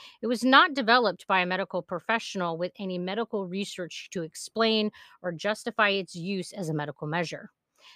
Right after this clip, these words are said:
The B M I was created in the eighteen thirties, about two hundred years ago. It was not created with measuring obesity in mind, but rather as a means to discover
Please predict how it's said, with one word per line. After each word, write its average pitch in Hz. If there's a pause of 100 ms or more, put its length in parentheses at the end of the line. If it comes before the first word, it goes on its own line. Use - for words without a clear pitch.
The 190
B 220
M 247
I 202
was 180
created 175
in 165
the 160
eighteen 170
thirties, 180
about 165
two 175
hundred 151
years 185
ago. 160 (1000)
It 240
was 226
not 247
created 247
with 175
measuring 196
obesity 160
in 160
mind, 190
but 175
rather 220
as 196
a 185
means 220
to 285
discover 185